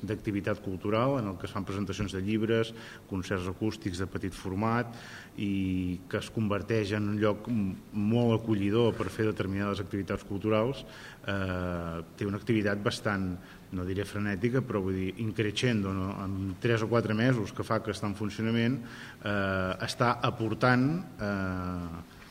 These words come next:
més del que en un principi pensàvem, o més en el sentit de que, mm, ha, eh, consolidat la seva activitat molt més ràpid del que teníem previst. I en aquests quatre mesos s'han fet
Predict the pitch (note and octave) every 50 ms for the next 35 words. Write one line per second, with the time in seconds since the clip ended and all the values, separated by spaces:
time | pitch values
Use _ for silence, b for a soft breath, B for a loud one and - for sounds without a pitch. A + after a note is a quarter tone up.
0 | B B B B - - - - - G#2 G#2 A2 A#2+ C3 B2+ B2 B2 D3 C#3+ A#2+
1 | B2+ B2+ A#2+ A#2 A#2 A#2+ A#2+ A#2 A#2 - A#2+ G#2 C3 C3 C3 B2 A2+ - - C3
2 | B2+ G#2+ F#2 F2 E2+ E2+ - - F#2+ F#2 G2 - A2 A2 A2 A2+ A#2 A#2 B2+ B2+
3 | A#2+ A#2 - A#2 G#2 G2 A2+ A2+ G#2+ B2 A#2+ - A2+ A2+ G#2+ G2+ B B B B
4 | B B - G#2 G2+ G2+ G2 G2 G2 F2+ G#2 A2+ G#2+ A2 A2+ A2 - - - G#2+
5 | G#2+ G#2+ G#2 G2+ G2 F#2 F#2+ - - - - - - - - - - - - A#2
6 | A#2+ A#2 A#2+ - B2 A#2+ A#2+ A#2 A#2 B2 C3 B2+ - A#2 A2 - B2+ B2+ A#2 -
7 | - A#2+ A#2 G2+ B2 B2 B2 B2 - B2 A#2 A#2+ B2+ C3+ B2+ B2+ B2 A2+ A#2 B2
8 | A#2+ C3+ D3 C3 B2+ A#2 A2 - A#2+ A2 - A2+ G#2+ A2+ A2+ A2 G#2 - G2+ G2+
9 | F2 E2 D#2+ D2+ - - - - - B B B B B B B B B - -
10 | - - - - G#2 G#2 G#2 G2+ G#2 G2+ F#2+ G2 F#2 G#2+ G#2 - - A#2 G#2 A2+
11 | A2 G#2+ A2 C3 C#3 C3+ - G#2+ - A#2 A#2